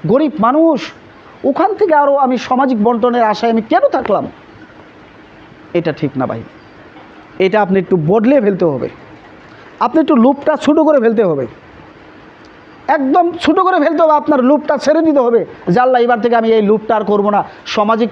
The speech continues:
পাঁচ কেজি মাংস পেতাম, কেউ যদি আনে সেটা তার ব্যক্তিগত ব্যাপার, আমি যেহেতু বুঝে পাচ্ছি, আমি আল্লাহর হস্তে হাদিয়া দিয়ে দিচ্ছি এক ভাগ, এই ভাগ থেকে আমি এক টুকরা মাংস আর আমি আনবো না।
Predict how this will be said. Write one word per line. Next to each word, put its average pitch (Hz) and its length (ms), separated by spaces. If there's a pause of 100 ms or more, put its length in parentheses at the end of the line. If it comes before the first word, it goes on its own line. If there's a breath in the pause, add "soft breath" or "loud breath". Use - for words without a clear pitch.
পাঁচ 220 200
কেজি 240 220
মাংস 220 280
পেতাম, 254 380 (560 loud breath)
কেউ 285 200
যদি 370 200
আনে 330 220
সেটা 453 200
তার 330 160
ব্যক্তিগত 254 400
ব্যাপার, 220 260 (560 loud breath)
আমি 269 300
যেহেতু 302 320
বুঝে 254 280
পাচ্ছি, 240 420 (340 loud breath)
আমি 214 280
আল্লাহর 269 280
হস্তে - 180
হাদিয়া 240 320
দিয়ে 254 220
দিচ্ছি 247 260
এক 208 160
ভাগ, 202 120 (300 loud breath)
এই 240 220
ভাগ 208 260
থেকে 220 160
আমি 214 160 (140)
এক 254 200 (140)
টুকরা 247 260
মাংস 196 280
আর 190 160
আমি 175 180
আনবো 160 260
না। 135 140